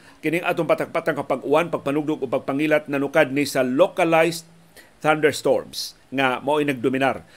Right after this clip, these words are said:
sa atong kahimtang sa panahon, human ni biya ang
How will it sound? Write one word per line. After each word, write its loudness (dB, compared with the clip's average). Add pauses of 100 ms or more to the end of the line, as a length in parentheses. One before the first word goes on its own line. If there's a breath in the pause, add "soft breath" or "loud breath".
sa -4
atong 0
kahimtang 0
sa -4
panahon, -2
human -2
ni 0
biya 2 (400 loud breath)
ang 0